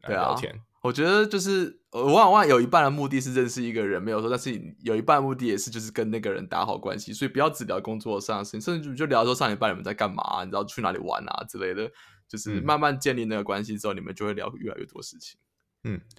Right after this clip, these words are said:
Speaker 1: 如果说是认识人的话，呃，我们公司有一个不一样的东西，虽然说这个是完全是 work related，就我们公司有个叫做 shadow program，
Speaker 2: 嗯。
Speaker 1: 然后它是算是一个 company wide 的东西，然后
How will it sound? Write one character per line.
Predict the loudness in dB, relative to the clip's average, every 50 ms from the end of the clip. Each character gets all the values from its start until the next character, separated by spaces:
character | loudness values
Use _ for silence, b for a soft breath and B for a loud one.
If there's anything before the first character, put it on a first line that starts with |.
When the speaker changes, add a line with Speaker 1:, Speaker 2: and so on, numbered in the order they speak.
| b b b b b b b _ _ _ _ -20 -18 -14 -10
Speaker 1:
如 | -6 -6
果 | -6 -4
说 | -2 -2 -2
是 | -2 -2 -2 -2 -2 -2
认 | -2 -2 0 0 0
识 | 0 -2 -2 -2 -2
人 | -2 -2 -2
的 | -4 -6
话， | -6 -2 -2 0 0 0 -2 -4 b b b b -4
呃， | 0 0 2 2
我 | 0 0 0
们 | -2 -2 -2
公 | -2 -4 -4
司 | -4 -4 -2 -2
有 | 0 0 -2
一 | -2
个 | 0 0 0 0 0
不 | -2 -6 -6 -4 -4
一 | -4 -4 -4 -2
样 | -2 -2 -2 -4
的 | -6 -6
东 | -6 -6 -6
西， | -6 -6 -2
虽 | 0 2
然 | 2
说 | 2 2
这 | 0 0
个 | 0 0
是 | 0 0 -2 -2
完 | 0 0 0 0
全 | 0 -2 -2
是 | -4 -2 -2 -2 -2
work | 0 -2 -2 -2 -4
related， | -6 -6 -4 -4 -6 -6 -6 -10 -10 -10 -12 -16 -20 _ _ _ _ _ _ -4
就 | -2 -2
我 | 0
们 | 0 -2 -2
公 | 0 0 0 -2
司 | -2 -2 -2 -2
有 | 0 0 0
个 | 0 0 0 0 0
叫 | 0 -2 -2 -2
做 | -2 -2 -2 -2 -2
shadow | -2 0 0 0 0 0 -2
program， | -4 -6 -6 -6 -6 -8 -10 -12 -14 _ _ _ -10
Speaker 2:
嗯。 | -8 -8 -6 -4 -4
Speaker 1:
然 | -2 -2
后 | 0
它 | 0 0 -2
是 | -2 -2 -2 -2 -2 -2 -4 -4 -6 -10 _ _ _ -16
算 | -8 -6 -4 -4
是 | -2 -4
一 |
个 | -4 -2
company | -2 -2 -2 0 -2 0
wide | 0 0 0 0
的 | 0
东 | 0 -2 -2 -2
西， | -2 -4 -4 -2 -2 -2 -2
然 | -2 -2 -4
后 | -4